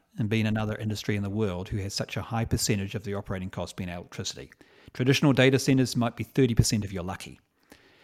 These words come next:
When such a high cost of operating is electricity, it creates some very unique behaviors.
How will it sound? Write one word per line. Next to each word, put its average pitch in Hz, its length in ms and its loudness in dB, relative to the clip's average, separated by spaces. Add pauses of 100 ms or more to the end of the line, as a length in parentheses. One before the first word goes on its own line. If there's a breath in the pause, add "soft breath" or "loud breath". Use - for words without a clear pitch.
(680 soft breath)
When 165 480 8
such - 440 0
a 175 60 4
high 143 280 2
cost - 440 0 (320)
of 113 160 0
operating 104 640 2
is 113 160 -2
electricity, 101 760 -2 (280)
it - 160 -4
creates 117 340 2
some 110 180 2
very 120 220 4
unique 113 300 2
behaviors. - 580 -6